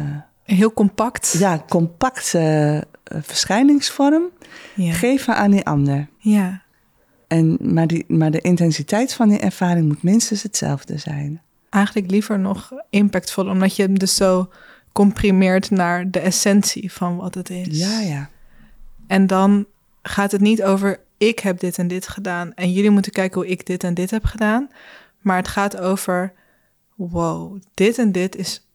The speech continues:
Speaker 1: me overkomen. Heb je wel eens hiernaar gekeken en hoe kijk je naar jezelf?" Dus het is heel erg voor de ander gemaakt. Maar vanuit mijn volledige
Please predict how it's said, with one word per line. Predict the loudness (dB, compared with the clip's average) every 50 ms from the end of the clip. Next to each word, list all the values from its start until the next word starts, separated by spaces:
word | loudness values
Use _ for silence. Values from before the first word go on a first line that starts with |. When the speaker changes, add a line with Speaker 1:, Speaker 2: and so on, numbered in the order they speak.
| _ _
Speaker 1:
me | -6 -6 -4 -2
overkomen. | -2 -4 -2 -4 -6 -6 -2 -2 0 2 2 2 2 0
Heb | 0 -2
je | -2 -2 -2
wel | -2 -2
eens | -2 -4 -2
hiernaar | -2 0 0 0 0 0
gekeken | -2 -6 -6 -4 -4 -2 -2 -2
en | 0 0
hoe | -2 -2
kijk | -2 -4 -4 -4
je | -4 -6 -6
naar | -6 -6 -6
jezelf?" | -6 -6 -6 -6 -6 -6 -6 -8 -10 -12 -8
Dus | -8 -6 -6
het | -4 -4
is | -6 -4 -4
heel | -2 -2 -2 -2
erg | -2 -4 -6 -8
voor | -6 -6 -4 -4
de | -4 -4
ander | -2 2 2 4 4 2 2 -2 -6
gemaakt. | -8 -8 -6 -6 -6 -8 -10 -12 -14 -14 -6 -2
Maar | 0 0 0
vanuit | 0 -2 -4 -2 -2 0 2 2 2 4
mijn | 2 2 4 4 4 4 4 2 0 -2 -8 -16 -20 -20 -20 -20 _ _
volledige | -8 -2 0 0 2 2 2 4 4 2 2 0 -2 -4 -6 -6 -6 -6